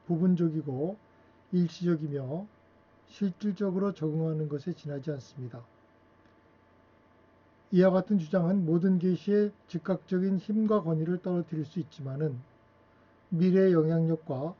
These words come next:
권위를 약화시킬 위험이 있더라도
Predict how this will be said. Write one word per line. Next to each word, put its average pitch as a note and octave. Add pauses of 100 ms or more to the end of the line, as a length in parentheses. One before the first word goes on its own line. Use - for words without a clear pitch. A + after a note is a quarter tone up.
(280)
권위를 E3+ (480)
약화시킬 E3
위험이 D#3
있더라도 C#3